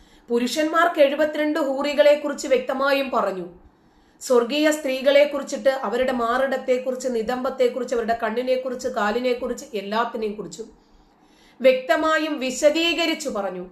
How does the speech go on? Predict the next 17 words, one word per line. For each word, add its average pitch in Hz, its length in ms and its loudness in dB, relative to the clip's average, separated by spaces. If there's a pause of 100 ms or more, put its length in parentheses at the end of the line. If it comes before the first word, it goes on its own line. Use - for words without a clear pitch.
(540)
എന്നിട്ട് 233 600 0
ഒരാളും 226 440 0
കണ്ടിട്ടില്ലാത്തതും 214 720 -6
കേട്ടിട്ടില്ലാത്തതും 202 720 -6
ചിന്തിക്കാത്തതുമായതാണ് 190 1080 -6
പെണ്ണുങ്ങൾക്ക് 185 500 -10
കൊടുക്കുന്നത് 180 520 -14
എന്ന്. 180 140 -18 (400)
ഇതെങ്ങനെയാണ് 190 540 -10
നീതിപൂർവമാകുന്നത്? 180 1000 -12 (640)
ഹൂറികളെ 302 460 2
കുറിച്ച് 302 280 -4
സാക്കിർ 254 360 -2
നായിക്കിനോട് 269 540 -2
ക്രിസ്ത്യൻ 254 420 -2
സ്ത്രീ 262 240 -10
ചോദിച്ചത് 220 720 -2